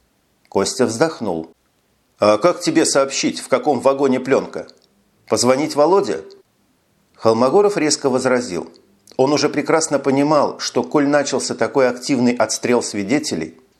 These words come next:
то и этот разговор могли поставить на прослушивание. Алексея даже удивляло,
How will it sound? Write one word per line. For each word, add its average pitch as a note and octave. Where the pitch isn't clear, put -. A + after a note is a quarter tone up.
то C3
и B2+
этот C#3
разговор C3
могли C3
поставить B2+
на B2
прослушивание. F#2
Алексея B2
даже C3
удивляло, B2+